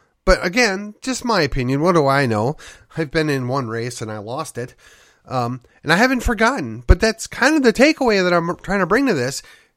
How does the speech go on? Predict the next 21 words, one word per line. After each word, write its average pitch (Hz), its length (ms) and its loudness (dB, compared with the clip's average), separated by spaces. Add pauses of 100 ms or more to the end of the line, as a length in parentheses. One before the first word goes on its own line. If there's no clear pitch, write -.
(360)
Don't 247 260 0
sacrifice 196 680 -6
yourself 127 500 -4 (460)
unless 170 340 2
you're 190 100 0
willing 135 280 -2
to 160 120 -2
make 131 280 -4
it 127 140 -4 (100)
sacrifice 143 680 -2
over 139 280 -2
principle. 208 680 0 (380)
But 240 120 4
make 208 180 4
sure 196 160 -2
that 185 200 0
principle 202 480 4
is 190 120 2
worth 226 180 2
sacrificing 160 720 -2
over. 104 340 -10